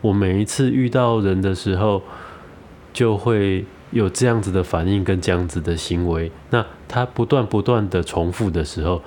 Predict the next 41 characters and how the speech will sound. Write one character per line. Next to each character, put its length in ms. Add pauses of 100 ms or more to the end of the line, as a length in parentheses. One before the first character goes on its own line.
(180)
它 160
就 180
会 80
变 240
成 260
是 160
一 120
个 120
习 300
惯。 220 (1200)
那 180
再 160
往 440
前 280
一 80
步 220
讲， 260 (680)
那 240 (200)
当 240
我 260
遇 280
到 240
了 220 (840)
这 140
个 80
情 240
境， 360 (460)
遇 120
到 120
了 120
一 40
个 140
陌 180
生 200
人 100
的 100
情 240
境， 280
我 220
正 440
要 280